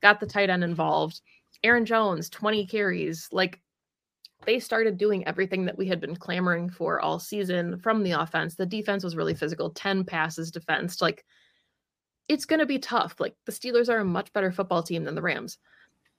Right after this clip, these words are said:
But you have to at least put some things together. And if it's a loss, it's a loss. But you still have to show progress and promise. And that's where I absolutely agree with you, because if, if they come out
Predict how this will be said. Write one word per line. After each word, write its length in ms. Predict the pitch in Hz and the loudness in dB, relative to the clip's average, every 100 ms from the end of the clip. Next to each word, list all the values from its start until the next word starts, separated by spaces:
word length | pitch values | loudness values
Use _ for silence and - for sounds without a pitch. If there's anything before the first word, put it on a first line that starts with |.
| _ _ - | _ _ -2
But 140 | 233 - | 2 4
you 120 | 196 | 2
have 300 | - 208 - | 6 4 4
to 180 | 254 247 | 0 2
at 100 | - | 2
least 340 | 175 180 - | 0 0 -6
put 220 | - - - | -10 -8 -4
some 160 | 175 | -4
things 320 | 175 156 170 | -2 -2 -4
together. 680 | 180 165 - 151 185 233 247 _ 202 | -6 -6 -4 0 0 0 -4 _ 2
And 180 | 214 - - | 2 2 4
if 200 | 262 320 | 4 2
it's 120 | 320 | 0
a 40 | |
loss, 500 | 277 185 240 - - _ _ - | 2 4 2 -2 -14 _ _ 0
it's 200 | 190 302 | 0 2
a 40 | |
loss. 540 | 254 139 156 226 - - - - _ - 180 - _ - | 0 2 0 -2 -10 -16 -20 -20 _ -6 -6 -8 _ 4
But 140 | 240 - | 6 6
you 100 | 202 | 2
still 220 | - 226 | 4 6
have 180 | 214 214 | 4 2
to 100 | 190 | -2
show 240 | - 180 | 0 0
progress 600 | 175 170 170 185 196 190 | 2 2 4 4 2 2
and 120 | 180 | -2
promise. 440 | 175 175 160 160 175 | 2 2 2 0 -2
And 200 | 170 - _ _ | -2 -6 _ _
that's 460 | 175 202 202 - - | 4 6 6 4 -8
where 180 | 180 190 | 2 4
I 220 | 170 160 - | 6 4 6
absolutely 440 | 180 165 185 147 | 6 4 -2 0
agree 240 | 160 139 143 | 0 0 0
with 140 | 175 | 0
you, 100 | 156 | -2
because 320 | 170 185 165 - | -2 -2 -2 0
if, 340 | 180 - - _ _ _ _ - | 0 -2 -14 _ _ _ _ -4
if 180 | 190 | 0
they 120 | 226 233 | 2 2
come 240 | 233 208 | 2 4
out 320 | 160 151 - | 4 4 0